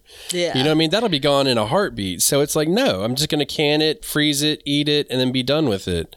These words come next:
Speaker 1: Mm-hmm.
Speaker 2: And we'll have corn throughout the year. Now, a lot of people scoffed at me when I said this. Um, we'll take, we, what I plan to do is take an ear of corn. You know how you can get the little,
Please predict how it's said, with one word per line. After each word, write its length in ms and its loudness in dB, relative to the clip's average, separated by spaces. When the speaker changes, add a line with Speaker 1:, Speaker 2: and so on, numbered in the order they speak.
Speaker 1:
Mm-hmm. 640 -12
Speaker 2:
And 140 0
we'll 100 0
have 240 -2
corn 320 0
throughout 300 0
the 80 -4
year. 300 0
Now, 640 2
a 100 0
lot 200 2
of 60 -2
people 360 -2
scoffed 560 0
at 100 0
me 140 2
when 140 2
I 60 2
said 340 0
this. 460 0
Um, 560 0
we'll 180 0
take, 240 -2
we, 140 -4
what 160 0
I 60 2
plan 400 2
to 80 0
do 220 0
is 100 0
take 300 -2
an 80 -2
ear 160 2
of 60 -4
corn. 520 0
You 100 0
know 60 2
how 80 2
you 100 2
can 80 2
get 140 0
the 100 0
little, 380 0